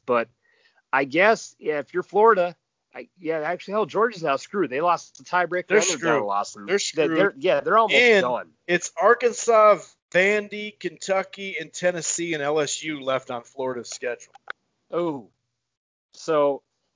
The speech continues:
Speaker 1: all right, yet, hell, Georgia, uh, damn.
Speaker 2: Georgia's
Speaker 1: You, you
Speaker 2: done because there's no
Speaker 1: Yeah.
Speaker 2: way. I don't see, uh, Florida losing twice in that, and they'd have to.
Speaker 1: You're right. Well, shit, I, yeah,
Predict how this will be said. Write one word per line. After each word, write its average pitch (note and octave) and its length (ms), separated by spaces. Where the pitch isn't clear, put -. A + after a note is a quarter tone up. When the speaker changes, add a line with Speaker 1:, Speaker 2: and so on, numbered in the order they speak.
Speaker 1:
all C3+ 100
right, B2+ 120
yet, C3 200
hell, C3 200
Georgia, A#2 520
uh, A2 240
damn. A2 280
Speaker 2:
Georgia's A3+ 320
Speaker 1:
You, - 80
you - 60
Speaker 2:
done E3 280
because C#3+ 340
there's D#3 200
no - 160
Speaker 1:
Yeah. F#3 140
Speaker 2:
way. F#3 200
I F3+ 120
don't A3 180
see, G3+ 360
uh, C#3 360
Florida F#3+ 420
losing C#3 360
twice D3 440
in A2+ 120
that, G#2 280
and B2 100
they'd C#3 180
have C#3+ 300
to. - 80
Speaker 1:
You're D3 240
right. A#2 240
Well, C3 220
shit, G#2+ 340
I, G#2+ 220
yeah, A2+ 280